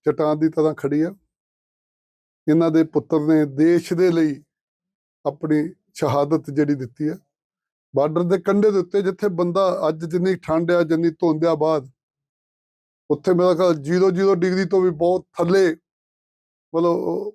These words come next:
ਟੈਂਪਰੇਚਰ ਆ, ਇੰਨੀ ਠੰਡ ਹੁੰਦੀ ਆ ਕਿ ਬੰਦਾ, ਪਰ ਇਹ ਧੰਨ ਨੇ ਸਾਡੇ ਫੌਜੀ ਜਵਾਨ ਜਿਹੜੇ ਇਹਨਾਂ ਥਾਵਾਂ ਤੇ ਜਾ ਕੇ ਦੇਸ਼ ਦੀ ਸੁਰੱਖਿਆ ਕਰਦੇ ਆ। ਸੋ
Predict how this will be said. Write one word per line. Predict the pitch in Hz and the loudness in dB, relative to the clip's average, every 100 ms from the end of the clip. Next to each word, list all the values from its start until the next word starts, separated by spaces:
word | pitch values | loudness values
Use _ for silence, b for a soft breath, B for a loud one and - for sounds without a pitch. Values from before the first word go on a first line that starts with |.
| _ - | _ -4
ਟੈਂਪਰੇਚਰ | 175 175 175 175 160 | -2 2 0 2 0
ਆ, | 160 | 2
ਇੰਨੀ | 160 160 170 - | 0 0 -2 -2
ਠੰਡ | 156 180 | -2 0
ਹੁੰਦੀ | 165 156 | 2 2
ਆ | 160 | 2
ਕਿ | 160 | 2
ਬੰਦਾ, | 156 147 156 147 139 _ _ - | 0 0 0 -2 -4 _ _ -2
ਪਰ | 160 | 2
ਇਹ | 170 165 | 2 2
ਧੰਨ | - _ - 165 180 | -4 _ -2 0 2
ਨੇ | 185 160 | 2 0
ਸਾਡੇ | - 143 151 | -2 -2 -2
ਫੌਜੀ | 143 156 143 151 | -2 -2 -2 -4
ਜਵਾਨ | 143 147 143 | -2 -2 -2
ਜਿਹੜੇ | 147 143 135 _ _ _ _ _ _ _ - | 0 0 -4 _ _ _ _ _ _ _ -4
ਇਹਨਾਂ | 147 160 156 | 0 0 -2
ਥਾਵਾਂ | - 143 151 | -2 0 0
ਤੇ | 151 151 | 2 0
ਜਾ | 147 | 0
ਕੇ | 139 165 | 0 -2
ਦੇਸ਼ | 165 147 139 | -2 -2 -2
ਦੀ | |
ਸੁਰੱਖਿਆ | 143 - 135 143 | -6 -6 -4 -2
ਕਰਦੇ | 139 139 131 151 | -2 -4 -4 -4
ਆ। | 214 _ _ _ _ _ _ _ _ | -6 _ _ _ _ _ _ _ _
ਸੋ | 143 147 170 | 2 2 0